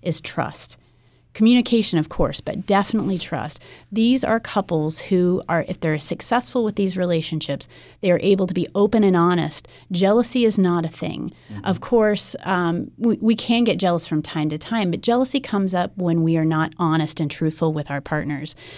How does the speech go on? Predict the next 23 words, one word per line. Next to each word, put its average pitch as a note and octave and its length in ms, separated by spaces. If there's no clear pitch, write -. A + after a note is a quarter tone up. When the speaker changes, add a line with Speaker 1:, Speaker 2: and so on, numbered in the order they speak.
Speaker 1:
These G3 260
are F#3+ 160
not F#3 460
really, F3+ 260
in F#3 120
fact, G3+ 420
some A3 240
of G3+ 60
the F#3+ 80
couples F3+ 340
that E3+ 100
I D#3+ 120
know, E3+ 400
um, D#3 280
in G#3+ 160
these G3 260
various E3 360
lifestyles E3+ 680
have C#3+ 100
probably F#3 440
have E3 200
more E3 240
trust E3+ 540